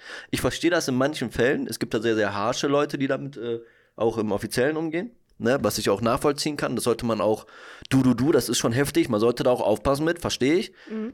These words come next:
Speaker 1: Aber die jetzt, das sind normale Menschen so, die jetzt nicht unbedingt mit dem Werbebanner rausgehen und sagen, wir sind alle gefegt, alles ist am Arsch.
Speaker 2: Steve,
Speaker 1: Ähm,
Speaker 2: sollten wir nicht eigentlich schon lange im September, sollten wir nicht zum Sa-, dreißigsten September tot umfallen?
Speaker 1: Ja,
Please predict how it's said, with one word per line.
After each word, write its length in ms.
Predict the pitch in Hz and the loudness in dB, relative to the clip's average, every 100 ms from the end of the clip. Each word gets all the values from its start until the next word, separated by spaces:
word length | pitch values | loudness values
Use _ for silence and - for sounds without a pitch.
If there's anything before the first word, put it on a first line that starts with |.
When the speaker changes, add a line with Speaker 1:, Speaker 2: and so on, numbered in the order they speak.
| - | -6
Speaker 1:
Aber 180 | 123 135 | -2 0
die 60 | 127 | 0
jetzt, 220 | 123 - - | -2 -8 -8
das 160 | 117 151 | -4 -4
sind 140 | 135 | -2
normale 280 | 127 143 143 | 0 2 4
Menschen 360 | 151 151 120 | 2 2 -2
so, 340 | 110 110 127 - _ _ _ - | 2 2 0 -6 _ _ _ 0
die 140 | 117 | 4
jetzt 260 | 117 113 - | 4 2 0
nicht 200 | 139 139 | -2 0
unbedingt 400 | 110 107 104 104 | 0 2 0 0
mit 160 | 107 - | -2 -2
dem 140 | 104 | 0
Werbebanner 460 | 127 127 98 104 98 | 0 0 -2 -2 0
rausgehen 440 | 92 101 - 104 | 0 -2 -4 -6
und 100 | 104 | -2
sagen, 460 | 110 107 104 98 98 | 0 0 -2 -8 -10
wir 60 | |
sind 160 | 98 104 | -10 -8
alle 260 | 104 117 117 | -4 -4 -2
gefegt, 720 | 131 127 110 110 113 - - | -4 0 0 2 -2 -8 -4
alles 400 | 95 98 101 - | -4 -4 -6 -8
ist 160 | - | -8
am 140 | 101 110 | -8 -6
Arsch. 400 | 90 90 98 - - - - - | -4 -2 -2 -4 -12 -18 -18 -12
Speaker 2:
Steve, 220 | - 320 | -2 2
Speaker 1:
Ähm, 40 | 302 | 4
Speaker 2:
sollten 180 | 247 277 | 2 2
wir 60 | 254 | 0
nicht 160 | 233 | 0
eigentlich 440 | 175 196 247 247 - | -2 -2 -2 -4 -2
schon 140 | 214 | -4
lange 320 | 196 208 226 | -2 -2 -2
im 100 | 220 | -2
September, 440 | 208 208 208 208 208 | -4 -4 -4 -4 -8
sollten 300 | 202 240 285 | -6 -6 -6
wir 40 | |
nicht 120 | 254 | -10
zum 140 | - 226 | -10 -8
Sa-, 180 | 214 - | -8 -8
dreißigsten 580 | - 202 285 277 247 | -4 -4 -4 -6 -6
September 520 | 214 202 233 226 233 - - | -6 -6 -6 -4 -6 -6 -6
tot 220 | 240 247 | -6 -4
umfallen? 460 | 214 - 294 359 370 - _ _ _ _ - _ 107 | -10 -6 -4 -4 -6 -12 _ _ _ _ -20 _ -2
Speaker 1:
Ja, 180 | 110 | 2